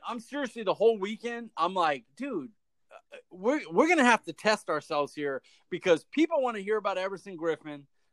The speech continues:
They wanna hear about what's going on in practice, how people look,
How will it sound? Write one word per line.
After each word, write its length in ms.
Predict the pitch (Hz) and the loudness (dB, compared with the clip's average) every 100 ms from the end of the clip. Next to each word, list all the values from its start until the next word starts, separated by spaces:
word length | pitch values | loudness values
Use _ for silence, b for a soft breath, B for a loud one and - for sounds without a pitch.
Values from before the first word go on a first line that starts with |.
| - | 0
They 120 | 156 | 2
wanna 240 | 220 226 190 | 4 2 -2
hear 240 | 185 208 | 0 2
about 340 | 190 185 151 | 2 0 0
what's 220 | 160 208 - | -2 -4 -2
going 180 | 202 | -4
on 140 | 196 190 | -2 -4
in 80 | 175 | -6
practice, 500 | 180 156 - 151 135 | -4 -4 -6 -14 -8
how 220 | 170 202 | 0 0
people 420 | 170 208 165 175 | -2 -8 -6 -4
look, 280 | 156 147 143 | 0 0 -2